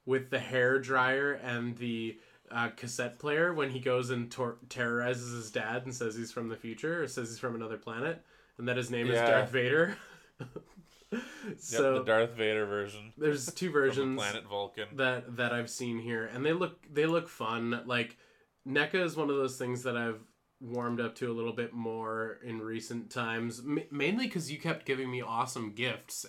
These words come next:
Speaker 1: and you're like, "Here, by the way, you now collect horror neca," and I'm like, "Fuck yeah,
Speaker 2: Yeah.
Speaker 1: I do, buddy." Um, but I feel like these are something that I could get down on.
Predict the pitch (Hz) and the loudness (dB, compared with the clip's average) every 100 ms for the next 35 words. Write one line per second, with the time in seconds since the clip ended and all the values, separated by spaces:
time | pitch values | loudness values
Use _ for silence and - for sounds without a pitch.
0 | 123 117 110 110 117 117 113 110 180 170 | -4 -4 -4 -4 -2 0 -2 0 0 2
1 | 127 131 147 156 120 117 123 123 131 123 | 2 2 2 0 0 2 0 0 0 0
2 | 127 110 117 135 135 135 147 147 120 110 | -2 -4 2 4 4 4 2 2 -2 -2
3 | 123 127 117 - 151 - 147 170 117 127 | -2 0 -2 -2 -4 0 0 2 2 0
4 | 117 117 135 - - - - 123 120 123 | -4 -2 -2 -6 -20 -20 -20 -8 0 2
5 | 120 120 120 - - - _ _ - 127 | 2 0 -4 -16 -20 -20 _ _ -8 4
6 | 151 147 160 190 202 214 151 156 151 156 | 4 4 0 2 2 2 -4 -6 -4 -4
7 | - 139 131 135 123 117 120 123 135 127 | -2 -4 -2 -2 0 -2 -4 0 0 0
8 | 123 - _ - 123 107 120 127 101 92 | -2 -10 _ -4 -2 0 0 0 -2 -8